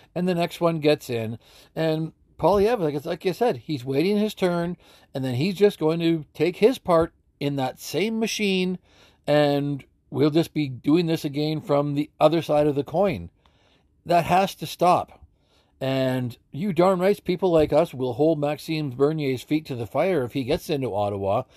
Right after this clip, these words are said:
because he has, as one of the People's Party policies, to tear the system down. There is no way that the Prime Minister of this country should have so much power wielded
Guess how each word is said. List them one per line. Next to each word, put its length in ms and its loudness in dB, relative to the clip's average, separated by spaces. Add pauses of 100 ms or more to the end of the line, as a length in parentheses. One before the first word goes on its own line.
(340)
because 400 -2
he 160 2
has, 380 2 (180)
as 180 -2
one 140 -2
of 80 0
the 80 -4
People's 340 -2
Party 300 0
policies, 720 0 (480)
to 200 -8
tear 600 4 (180)
the 200 2
system 760 2 (460)
down. 640 4 (600)
There 160 -2
is 240 0
no 580 4
way 280 4
that 120 -4
the 80 -6
Prime 320 0
Minister 460 -4
of 180 -4
this 160 -2
country 480 -2
should 240 -8
have 240 -4
so 800 4 (300)
much 360 -4 (160)
power 540 0 (420)
wielded 460 4